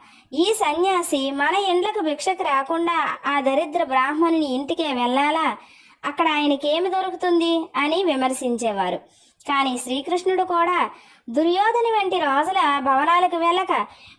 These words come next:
పేదవాడైన విదురుని ఇంటికే వెళ్ళాడు. భగవంతునికి సత్వగుణమందే ప్రీతి గాని ధనమదంలో చిక్కిన వారితో ఆయనకేమి పని? ఆయన అనుగ్రహిస్తే క్షణంలో దరిద్రునికి కూడా సామ్రాజ్యం అనుగ్రహించగలడు.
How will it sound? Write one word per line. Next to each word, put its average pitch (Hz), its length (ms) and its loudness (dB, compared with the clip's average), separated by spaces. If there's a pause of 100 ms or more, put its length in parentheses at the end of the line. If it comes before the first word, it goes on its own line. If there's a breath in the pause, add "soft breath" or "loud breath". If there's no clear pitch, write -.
(100)
పేదవాడైన 359 800 2
విదురుని 339 420 4
ఇంటికే 359 360 2
వెళ్ళాడు. 233 640 0
భగవంతునికి 277 840 0
సత్వగుణమందే 349 1000 2
ప్రీతి 269 360 2
గాని 311 380 0 (540 loud breath)
ధనమదంలో 339 760 0
చిక్కిన 349 440 0
వారితో 294 340 2
ఆయనకేమి 262 680 0
పని? 320 300 -2 (440 soft breath)
ఆయన 359 280 2
అనుగ్రహిస్తే 302 840 0 (300 loud breath)
క్షణంలో 440 560 0
దరిద్రునికి 330 560 -2
కూడా 311 300 0
సామ్రాజ్యం 302 720 2
అనుగ్రహించగలడు. 294 960 -2